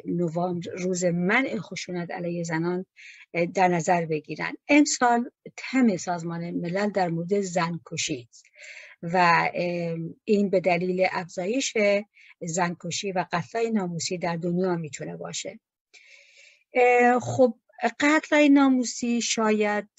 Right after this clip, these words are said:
ام، ریشه در سنت داشته باشه، ولی حکومت‌های دینی این رو تشدید می‌کنن. چرا؟ به دلیل اینکه قوانین حمایتی برای قاتلان داره و، ام،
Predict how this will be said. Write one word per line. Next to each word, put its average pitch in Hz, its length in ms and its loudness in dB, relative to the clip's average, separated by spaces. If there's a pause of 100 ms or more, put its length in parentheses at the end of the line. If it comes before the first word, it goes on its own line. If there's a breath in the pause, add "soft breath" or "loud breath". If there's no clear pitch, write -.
(140)
ام، 175 960 -12
ریشه 185 440 -2
در 185 280 -4 (120)
سنت 208 540 -4
داشته 180 300 -12
باشه، 170 420 -12
ولی 185 280 -4
حکومت‌های 220 840 -6
دینی 190 560 -6 (240 soft breath)
این 202 180 -2
رو 214 80 2 (120)
تشدید 214 400 -6
می‌کنن. 170 420 -10
چرا؟ 190 420 -6
به 185 60 -8
دلیل 180 360 -10
اینکه 185 520 -6 (360 loud breath)
قوانین 185 480 0
حمایتی 180 840 -6
برای 185 420 0
قاتلان 185 580 -2
داره 165 380 -4 (680 loud breath)
و، 170 480 4
ام، 175 600 -2